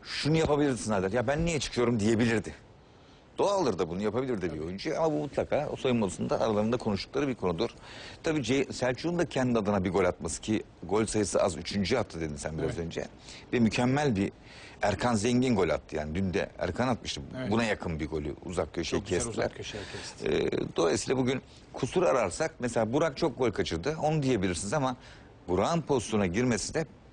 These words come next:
Speaker 1: Burak'ın etkisiz olduğunu göstermesi etkiliydi. Bugün için Bursaspor bir tek oyuna sonradan giren, beklemediğim kadar iyi oynayan Volkan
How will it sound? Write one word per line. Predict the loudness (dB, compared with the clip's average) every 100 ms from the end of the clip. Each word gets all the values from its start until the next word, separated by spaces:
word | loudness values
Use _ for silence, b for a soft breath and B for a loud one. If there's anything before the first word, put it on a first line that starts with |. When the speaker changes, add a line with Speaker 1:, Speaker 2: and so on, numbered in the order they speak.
| -8
Speaker 1:
Burak'ın | 0 2 2 -2
etkisiz | -6 -6 -4 0
olduğunu | 0 0 0
göstermesi | 0 0 -2 -2 -2
etkiliydi. | -2 0 0 0 -4 -8 B B B -4
Bugün | 0 2
için | 2 0 -4 B B B -4
Bursaspor | 0 2 0 0 0 -2 -4 B B B B B -2
bir | 2 2
tek | 4 0 0 -6 0
oyuna | 4 6 4
sonradan | 2 0 2 2 2 2
giren, | 0 0 -4 -18 -20 -6
beklemediğim | -2 -2 0 2 4 4
kadar | 2 2
iyi | 2 2
oynayan | 2 2 2 2
Volkan | 2 0 -2